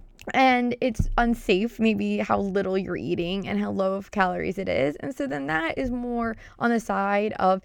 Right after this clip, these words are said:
the insanity, you know, doing the same thing over and over and expecting different results. But we do that in the name of consistency.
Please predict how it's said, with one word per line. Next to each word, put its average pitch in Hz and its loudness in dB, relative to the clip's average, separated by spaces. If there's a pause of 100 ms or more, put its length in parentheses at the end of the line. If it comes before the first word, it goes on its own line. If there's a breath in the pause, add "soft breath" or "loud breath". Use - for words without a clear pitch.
(160 loud breath)
the 240 0
insanity, 254 2
you 170 -2
know, 185 0
doing 196 2
the 190 0
same 202 0
thing 110 -2
over 202 2
and 233 -2
over 262 2
and 220 0
expecting 214 -2
different 202 -4
results. 220 2 (240 loud breath)
But 277 4
we 294 8
do 302 4
that 269 4
in 233 2
the 233 0
name 220 0
of 208 -2
consistency. - -4